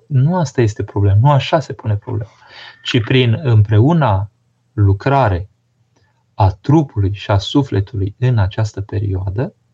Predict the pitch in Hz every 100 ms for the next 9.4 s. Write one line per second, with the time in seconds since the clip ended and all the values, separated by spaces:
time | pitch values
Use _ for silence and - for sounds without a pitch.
0 | _ _ _ _ 123 127 104 127 135 160
1 | - 139 - 127 - 123 120 117 104 -
2 | 104 143 170 - 104 - 113 104 107 120
3 | - 101 90 87 - - 151 _ _ _
4 | - 107 113 113 107 117 170 - 139 -
5 | 113 101 - 87 87 - _ _ - -
6 | 104 95 92 135 147 143 135 131 123 92
7 | - - - 185 - - 131 110 120 -
8 | 127 110 110 104 107 113 107 107 98 95
9 | 98 92 95 -